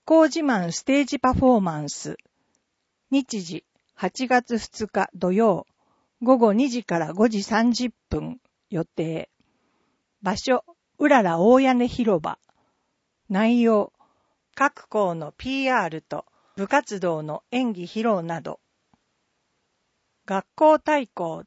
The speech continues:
テレビゲーム大会。日時、八月二日土曜、午後一時から二時予定。場所、本庁舎一階、市民ラウンジ。内容、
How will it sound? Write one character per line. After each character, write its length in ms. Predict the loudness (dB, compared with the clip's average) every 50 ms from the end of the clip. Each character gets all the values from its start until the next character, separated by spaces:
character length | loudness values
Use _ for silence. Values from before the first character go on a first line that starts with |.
| _
テ 140 | -10 -8 -6
レ 80 | -6 -4
ビ 160 | -4 -4 -2
ゲ 160 | 0 0 0
ー 40 | 0
ム 120 | -2 -4
大 260 | -4 -4 -4 -4 -4 -6
会。 380 | -10 -12 -12 -12 -14 -18 -20 _ _ _ _ _ _ _ _ _ _ _ _ _ _ _ _ _ -2
日 320 | -2 -2 -2 -2 -8 -8
時、 200 | -8 -10 -14 -14 _ _ _ _ _ _
八 360 | _ -8 -8 -6 -6 -4 -2
月 280 | -2 -2 -2 -2 -4 -6
二 280 | -8 -8 -12 -12 -12 -6
日 180 | -4 -4 -4
土 160 | -2 -2 0
曜、 320 | 2 2 2 2 0 -2 -6 _ _ _ _ _ _ _ _ _ _ 2
午 160 | 2 4 4
後 160 | 4 2 2
一 200 | 0 -2 -8 -10
時 140 | -8 -8 -8
か 160 | -6 -6 -6
ら 140 | -6 -6 -8
二 160 | -6 -6 -6
時 200 | -6 -6 -10 -14 _ _ _ _ _ _
予 160 | -12 -10 -10
定。 480 | -8 _ -4 -4 -2 -4 -4 -8 -12 -16 _ _ _ _ _ _ _ _ _ _ _ _ _ _
場 160 | -6 -4 -4
所、 320 | -4 -4 -2 -2 -2 -2 -2 _ _ _ _ _ _ _
本 280 | -2 0 0 0 0 -2
庁 260 | 0 2 4 4 4
舎 200 | 2 -2 -4 -4
一 120 | -6 -8 _ _ _
階、 320 | -8 -8 -6 -6 -8 -12 _ _ _ _ _ _ _
市 200 | -10 -6 -4 -2
民 320 | 0 0 0 0 0 0
ラ 200 | 2 2 2 0
ウ 100 | 0 -2
ン 160 | -6 -8 -10
ジ。 240 | -10 -12 -14 -14 -16 _ _ _ _ _ _ _ _ _ _ _ _ _ _ _ _ _ _ _ _ _ _ _ _ _ _ _ _ _ _ _ _ _
内 340 | -4 -2 0 0 2 0 0
容、 340 | 0 0 0 0 -2 -2 -6